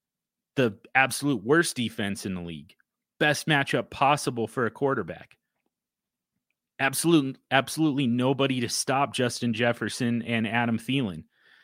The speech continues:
So we're gonna <laughs> bench Russell Wilson, we're gonna put in Kirk Cousins, and all of a sudden our baseline score just jumped from, you know, eh, whatever, y-, ten points that you were likely to get from Russell Wilson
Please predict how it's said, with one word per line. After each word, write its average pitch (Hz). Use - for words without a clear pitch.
So -
we're 135
gonna 143
<laughs> -
bench 135
Russell 131
Wilson, 127
we're 131
gonna 135
put 147
in 139
Kirk 123
Cousins, 120
and 120
all 143
of 135
a 127
sudden 135
our 117
baseline 127
score 131
just 110
jumped 120
from, 113
you 120
know, 98
eh, 120
whatever, 120
y-, 107
ten 151
points -
that 131
you 127
were 120
likely 120
to 120
get 117
from 113
Russell 117
Wilson 117